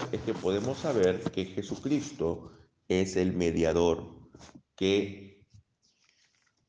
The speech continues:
el pueblo de Dios esperaba.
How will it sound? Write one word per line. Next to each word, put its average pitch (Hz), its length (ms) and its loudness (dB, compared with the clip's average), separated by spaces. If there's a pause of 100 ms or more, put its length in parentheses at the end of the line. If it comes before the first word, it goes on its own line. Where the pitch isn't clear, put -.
(140)
el 90 280 2
pueblo 127 360 6
de 131 140 4
Dios 85 560 2
esperaba. 80 760 -2